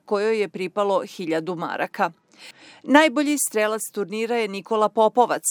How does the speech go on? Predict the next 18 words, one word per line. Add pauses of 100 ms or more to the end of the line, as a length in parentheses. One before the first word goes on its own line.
(140)
igrač
kluba
Tango. (300)
Za
najboljeg
golmana
proglašen
je
Nemanja
Koprivica
iz
ekipe
Kafe
Bar
Champion,
Brza
hrana
As,